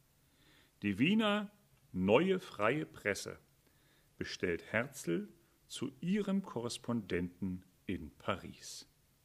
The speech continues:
„Das ist das Sprungbrett“, jubelt er. Er weiß nicht, in welchem Sinne sich dieser Ausruf erfüllen soll.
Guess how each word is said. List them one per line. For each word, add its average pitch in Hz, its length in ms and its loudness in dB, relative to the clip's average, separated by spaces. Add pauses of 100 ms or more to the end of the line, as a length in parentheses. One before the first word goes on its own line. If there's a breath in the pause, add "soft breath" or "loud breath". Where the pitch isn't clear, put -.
(760 soft breath)
„Das 165 240 8
ist - 180 -2
das 165 140 0
Sprungbrett“, 95 720 -2 (240)
jubelt 101 500 0
er. - 220 -12 (880 soft breath)
Er 95 100 2
weiß 110 280 6
nicht, 175 420 2 (560)
in 101 160 0
welchem 104 340 4
Sinne 135 540 4 (440 loud breath)
sich - 300 -6
dieser 151 600 -4 (240)
Ausruf 101 840 -2 (260)
erfüllen 104 920 0
soll. 82 380 -2